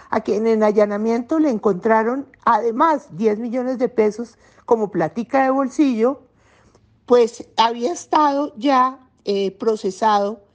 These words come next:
eh, por fallas en el servicio y contaba incluso con una condena en primera instancia. Pero la complicidad del impec es poca, con la que podría descu-, de, de, al lado de lo que podría descubrirse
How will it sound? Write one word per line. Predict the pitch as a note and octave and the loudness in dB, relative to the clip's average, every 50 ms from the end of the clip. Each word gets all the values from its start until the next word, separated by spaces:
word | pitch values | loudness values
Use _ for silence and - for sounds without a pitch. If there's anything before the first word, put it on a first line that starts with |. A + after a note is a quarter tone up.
| _ _ _ _ _ _ _ | _ _ _ _ _ _ _
eh, | - G#3 G#3 G#3 G3+ G3+ G3 G3 G3 - | -2 0 2 2 2 2 2 0 0 -2
por | - G3 | -2 -4
fallas | G3 - - A#3 A3 A3+ B3 C4+ B3 | -2 0 0 0 0 0 -4 -6 -6
en | C#4+ A3+ | -6 -6
el | A3 G#3+ F#3+ | -6 -6 -4
servicio | - A3 F#3+ F#3 G#3+ A3+ A3 - B3 B3 - - | -4 -6 -6 -4 -6 -6 -4 -4 -6 -6 -6 -8
y | - - | -12 -6
contaba | - C4+ B3+ B3 - E4 D#4 D#4 D#4 | -4 -4 -4 -2 -2 -2 -2 -2 -2
incluso | D4+ C#4+ - - C#4+ D4 B3+ - D4 D4 | -4 -6 -4 -4 -2 -2 -2 -4 -6 -6
con | C4+ A3+ G3+ | -6 -4 -4
una | G3 G#3+ A3+ A3+ | -4 -4 -4 -4
condena | - A#3+ G#3+ G3+ F#3+ G#3 G3+ G#3 | -4 -6 -6 -4 -4 -4 -4 -4
en | A3+ G#3+ | -6 -8
primera | G#3+ G#3 F#3+ F3+ F3 F#3 | -8 -10 -8 -8 -8 -8
instancia. | G#3+ G#3 - - D4 B3+ G#3 - - - - _ _ _ _ - - - - _ | -8 -8 -6 -4 -2 -2 -4 -6 -10 -18 -20 _ _ _ _ -20 -20 -20 -4 _
Pero | C4+ C#4+ B3+ C4 | 2 4 4 4
la | C#4 C4 B3+ B3+ | 4 2 2 0
complicidad | C4+ B3+ A3+ - B3 C4+ B3 - D4 C#4+ D4 D#4 E4+ | -2 -4 -2 0 0 0 0 2 2 2 4 4 2
del | F#4 F4+ | 2 2
impec | E4 C4+ G#3 - - A#3 A#3 A3 - - _ _ | 0 -2 0 2 2 2 2 0 -4 -12 _ _
es | B3+ B3+ B3 - - | -4 -4 -4 -8 -6
poca, | _ - D#4 C#4+ D4 - - D#3 - _ _ _ _ _ _ | _ 2 2 2 0 -4 -10 -14 -14 _ _ _ _ _ _
con | - B3 A#3+ A3+ | 0 2 2 4
la | G#3+ G#3 G#3 | 2 2 2
que | - A#3 | 0 -4
podría | A3 - A3+ G#3 G#3+ A3+ G#3+ A#3+ D4+ D4+ D4+ E4 - - | -2 2 2 2 2 2 2 2 2 2 0 -2 -6 -2
descu-, | G3+ B3+ A3+ G#3+ - - - - G#3+ F#3+ - - | 2 2 2 2 0 -6 -16 -20 -20 -20 -16 -8
de, | F#3+ F#3+ F#3+ - - - | -4 -4 -4 -4 -4 -4
de, | G3+ G3+ G3+ G3+ G3 F#3+ G3 G3 - - | -2 -2 0 -2 -2 -2 -4 -6 -6 -4
al | - F3 F3+ G3 | -2 0 2 2
lado | G#3 A3 C4+ | 2 2 2
de | D#4 | -2
lo | C#4+ A#3 | -4 -6
que | - A3 | -6 -6
podría | - - G3 G3 F#3+ G3+ G#3 A3 | -2 0 0 0 2 2 2 2
descubrirse | B3 A#3+ - - A3 G3+ F#3+ G3+ C4 C4+ A3+ - - G3 - | 0 -2 -4 -6 -4 -4 -2 0 0 0 -2 -4 -10 -14 -14